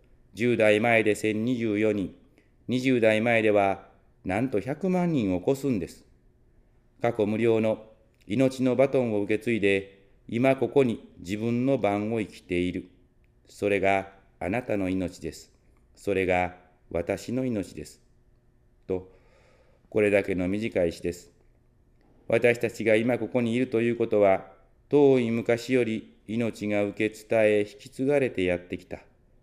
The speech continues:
途中、戦争もございました。たくさんの人が死ぬような出来事もあったでしょう。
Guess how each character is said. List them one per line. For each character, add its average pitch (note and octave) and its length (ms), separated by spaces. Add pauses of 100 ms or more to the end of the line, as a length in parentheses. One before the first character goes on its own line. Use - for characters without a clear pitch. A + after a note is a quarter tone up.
(320)
途 F#2 140
中、 E2 480
戦 F#2 240
争 F#2+ 220
も F2+ 200
ご F2+ 120
ざ G2 120
い F#2+ 60
ま F#2+ 120
し - 80
た。 - 60 (640)
た A2 140
く - 60
さ D3+ 180
ん C3+ 80
の A#2+ 80
人 A#2 180
が G#2+ 100
死 - 160
ぬ C3 140
よ B2+ 160
う A#2+ 60
な A2 140
出 A2 120
来 A2+ 100
事 A#2 260
も G#2+ 160
あ F#2 40
っ F2+ 120
た D3+ 120
で B2+ 100
し - 120
ょ D#2+ 40
う。 - 80